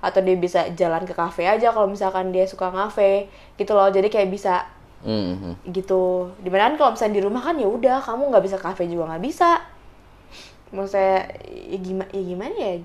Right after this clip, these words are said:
Speaker 1: gitu sih aku mikirnya. Jadi kayak nggak ada pelampiasan gitu loh. Pelampiasan da-, pelampiasan yang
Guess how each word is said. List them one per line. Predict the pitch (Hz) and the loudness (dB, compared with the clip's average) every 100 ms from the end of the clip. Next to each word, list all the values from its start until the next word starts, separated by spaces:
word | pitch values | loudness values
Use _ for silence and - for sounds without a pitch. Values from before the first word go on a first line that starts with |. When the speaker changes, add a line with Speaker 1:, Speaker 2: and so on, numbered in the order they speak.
| - - | -14 -18
Speaker 1:
gitu | 220 311 | -12 -10
sih | - | -6
aku | 302 311 | -8 -6
mikirnya. | 285 254 220 220 233 | -12 -10 -10 -10 -10
Jadi | 233 196 247 | -4 -2 2
kayak | 240 202 190 208 | 4 4 2 0
nggak | 208 185 | 4 4
ada | 196 196 | 4 6
pelampiasan | 190 190 202 190 196 202 196 | 4 4 2 0 2 -4 -2
gitu | 190 202 | -2 0
loh. | 190 180 180 - - - - | 0 0 -4 -10 -20 -20 0
Pelampiasan | 214 214 214 208 226 214 | 2 4 4 2 2 2
da-, | 202 196 - - | 4 2 -2 -6
pelampiasan | 208 208 208 202 208 208 202 | 2 2 2 0 0 -4 0
yang | 196 202 190 | -2 -2 -6